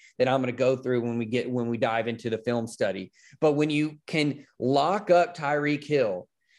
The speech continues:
okay, and you have an athletic enough linebacker that can match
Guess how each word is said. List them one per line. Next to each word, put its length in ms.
okay, 480
and 140
you 140
have 260
an 140
athletic 720
enough 500
linebacker 880
that 220
can 200
match 380